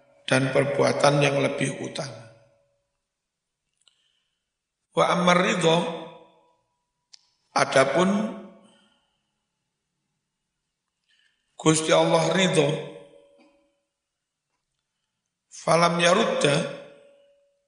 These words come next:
Ora tau nolak sapa Allah alaihi atas Kanjeng Nabi. Ora tau nolak fidyatahu fidyai.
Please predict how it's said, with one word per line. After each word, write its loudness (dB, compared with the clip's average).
Ora 0
tau 0
nolak 2
sapa 2
Allah -2
alaihi 2
atas 0
Kanjeng 0
Nabi. -8
Ora 2
tau 4
nolak 2
fidyatahu 2
fidyai. -4